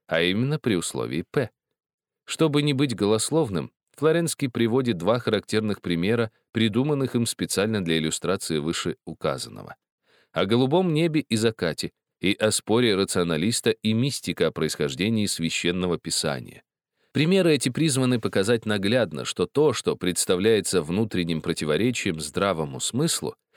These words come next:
разрешается и гармонизируется в высших областях духовного познания.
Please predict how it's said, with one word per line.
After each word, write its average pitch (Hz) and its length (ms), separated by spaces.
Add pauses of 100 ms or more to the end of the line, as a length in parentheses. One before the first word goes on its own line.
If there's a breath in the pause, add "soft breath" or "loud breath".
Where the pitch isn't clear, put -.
(140)
разрешается 123 800
и 120 180
гармонизируется 117 1000
в 87 100
высших 127 380
областях 101 540
духовного 87 640
познания. 69 640